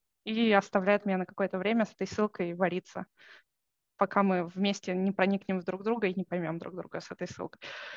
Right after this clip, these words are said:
Вот. И потом я начинаю дальше рыть, э, дальше искать. Вот. Э, то же самое в-, возникает, когда какой-то в-, вопрос, э, я, э, вот даже сегодня, э, у меня... Мы пишем интеграционный тест.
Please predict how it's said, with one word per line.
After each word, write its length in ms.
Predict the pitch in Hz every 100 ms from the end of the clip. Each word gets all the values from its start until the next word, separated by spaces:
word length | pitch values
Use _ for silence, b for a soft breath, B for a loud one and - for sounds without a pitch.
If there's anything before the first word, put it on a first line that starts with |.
| B B B
Вот. 400 | 190 202 196 190
И 120 | 185
потом 260 | 196 208 302
я 80 | 269
начинаю 400 | 214 - 214 202
дальше 300 | 185 185 -
рыть, 380 | 208 294 - _ _ -
э, 180 | 208 185
дальше 320 | 180 - 185
искать. 560 | - - 247 - - - _ -
Вот. 440 | 190 180 180 - -
Э, 200 | 196 190 -
то 120 | 214
же 80 | 208
самое 680 | - 180 175 175 170 - 175
в-, 240 | 175 170 - 185
возникает, 500 | 190 190 196 185 -
когда 240 | 185 180
какой-то 440 | 180 180 180 175 170
в-, 340 | 165 165 165
вопрос, 680 | 190 190 190 190 190 - -
э, 280 | 185 185 180
я, 540 | 170 180 180 175 175 - _ -
э, 180 | 190 185 -
вот 260 | 233 214 185
даже 240 | 190 190
сегодня, 580 | - 180 185 175 170 180 _ -
э, 200 | 180 180
у 120 | 180
меня... 500 | 185 185 180 175 170 _ _ _ _ 190 _ -
Мы 180 | 233 208
пишем 440 | 202 - 190 180 -
интеграционный 640 | 202 185 190 - 170 180
тест. 300 | 247 302 -